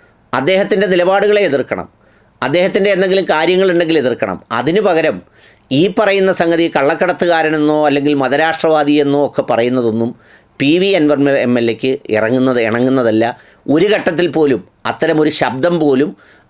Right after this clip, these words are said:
ആ കുടുംബത്തിലെന്നല്ല ആ തലമുറയിൽ നിന്ന് പോലും ഉണ്ടായിട്ടില്ല. അങ്ങനെയാണ്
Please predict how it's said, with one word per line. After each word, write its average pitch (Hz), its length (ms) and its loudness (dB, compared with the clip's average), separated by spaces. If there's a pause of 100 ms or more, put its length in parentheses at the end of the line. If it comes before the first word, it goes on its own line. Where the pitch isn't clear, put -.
ആ 127 80 -2 (140)
കുടുംബത്തിലെന്നല്ല 196 720 2 (140)
ആ - 20 0 (120)
തലമുറയിൽ 156 520 0
നിന്ന് 147 220 2
പോലും 127 240 2
ഉണ്ടായിട്ടില്ല. 104 460 -4 (1080)
അങ്ങനെയാണ് 139 640 0